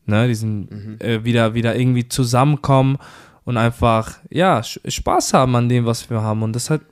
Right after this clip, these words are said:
Speaker 1: hat man, glaub ich, auch sehr, sehr gut gemerkt, vor allem in der ersten Halbzeit, dass wir, dass unsere Defense auch sehr sound waren. Wir haben, wir haben gefeiert, wir haben, wir haben, die, die Stimmung war einfach da, ne? Wir haben einfach komplett aufgedreht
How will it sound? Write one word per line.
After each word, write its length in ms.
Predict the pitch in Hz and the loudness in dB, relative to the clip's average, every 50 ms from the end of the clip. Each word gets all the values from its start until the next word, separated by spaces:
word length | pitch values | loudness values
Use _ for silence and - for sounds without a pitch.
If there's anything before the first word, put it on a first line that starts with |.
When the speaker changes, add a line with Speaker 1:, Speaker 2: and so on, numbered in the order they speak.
| _ _ _ - | _ _ _ -6
Speaker 1:
hat 220 | 123 139 156 - | -4 -4 0 0
man, 180 | 175 160 156 147 | 2 2 2 2
glaub 180 | 156 160 - | 2 2 0
ich, 140 | - - 156 | 0 0 0
auch 100 | 147 139 | 0 0
sehr, 480 | 135 127 127 135 156 170 180 175 170 160 | -2 -2 0 2 4 4 4 2 2 0
sehr 340 | 143 147 160 165 160 160 | 0 0 2 2 2 0
gut 320 | 147 151 147 156 156 - _ | -2 -4 -6 -6 -6 -6 _
gemerkt, 580 | - 139 135 139 151 156 156 160 160 - - _ _ | -4 -2 0 2 2 2 0 0 -2 -8 -20 _ _
vor 120 | - 131 | -2 0
allem 80 | 131 139 | 2 2
in 100 | 139 131 | 2 2
der 140 | 131 104 | 0 2
ersten 340 | 107 147 165 160 - - 131 | 2 0 0 0 -2 -2 0
Halbzeit, 560 | 117 117 120 117 - - 135 135 139 151 - - - - - - - - - _ _ | 2 2 0 0 0 0 2 2 2 2 0 -6 -20 -20 -20 -20 -20 -20 -20 _ _
dass 280 | - 127 117 - - 123 | -6 -6 -4 -4 -2 0
wir, 400 | 123 117 117 117 117 113 110 - | 2 4 6 6 4 4 2 0
dass 200 | - 127 120 - | -4 -4 -4 -2
unsere 240 | 147 135 131 123 127 | -2 0 2 2 2
Defense 440 | 127 156 185 190 - - 160 - - | 4 4 4 4 4 0 -2 -2 -2
auch 120 | - 117 | -4 -4
sehr 240 | - - - 147 131 | -4 -2 -2 0 0
sound 540 | - - - - 160 156 165 165 160 156 147 | -2 -4 -2 2 4 6 6 4 4 2 2
waren. 400 | 147 143 143 143 143 143 139 143 - - - - - - _ _ _ _ | 4 4 6 6 4 4 2 0 -4 -8 -20 -20 -20 -20 _ _ _ _
Wir 140 | - 131 127 | -4 0 2
haben, 380 | 135 139 139 143 139 139 135 | 2 0 0 0 -2 -2 0
wir 120 | 139 147 143 | 0 0 2
haben 180 | 139 143 147 | 2 0 0
gefeiert, 840 | 143 143 - - - - 123 123 123 123 123 120 120 120 120 120 123 123 | -2 -4 -6 -6 -4 0 0 2 2 4 4 4 4 4 2 0 -2 -6
wir 120 | 127 120 | -4 -2
haben, 580 | 123 123 120 123 120 120 120 117 117 117 - - | -2 -2 -2 -2 -2 -2 -2 -4 -6 -8 -10 -10
wir 120 | - 123 120 | -8 -4 -4
haben, 240 | 123 120 - - - | -4 -4 -6 -12 -16
die, 100 | - - | -16 -16
die 220 | - 98 151 143 | -14 -8 -6 -4
Stimmung 540 | - - - - 214 220 196 160 135 127 120 | -4 -4 -4 -2 0 2 2 2 2 0 -2
war 80 | 113 | -4
einfach 400 | - 113 113 107 - - 110 107 | -4 -4 -6 -6 -8 -12 -12 -12
da, 260 | - _ - 107 101 101 | -10 _ -4 -2 -2 0
ne? 260 | 107 127 151 165 151 | 0 0 0 0 0
Wir 100 | 139 131 | 0 -2
haben 120 | 143 139 | -2 -2
einfach 340 | 107 151 151 - 151 139 - | -2 -4 -4 -4 -6 -8 -6
komplett 420 | - 143 131 - - 165 156 - | -6 -6 0 2 2 2 2 0
aufgedreht 760 | - - - 143 - - - 143 - 139 139 139 139 143 139 | 0 2 2 2 2 0 -6 -10 -8 -2 0 0 2 0 -2